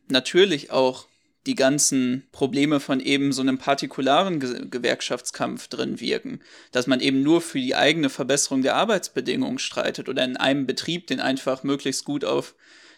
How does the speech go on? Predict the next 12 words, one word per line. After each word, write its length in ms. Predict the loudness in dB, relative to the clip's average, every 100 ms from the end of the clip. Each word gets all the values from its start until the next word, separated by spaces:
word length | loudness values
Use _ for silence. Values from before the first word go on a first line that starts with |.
| -4
dem 120 | -2
Konkurrenzmarkt 840 | 0 0 2 0 0 0 0 0
dann 120 | -4 -2
durchsetzen 440 | -2 -2 -6 -4
möchte, 220 | -4 -2
weil 120 | -2
man 120 | -2 -2
eben 180 | -2
noch 120 | -2 -2
diesen 240 | -2 2
Marktgesetzmäßigkeiten 1400 | 4 2 0 -2 0 -2 -4 -2 -2 -6 -4 -2 -2 -4
unterliegt. 600 | -8 -6 -6 -6 -10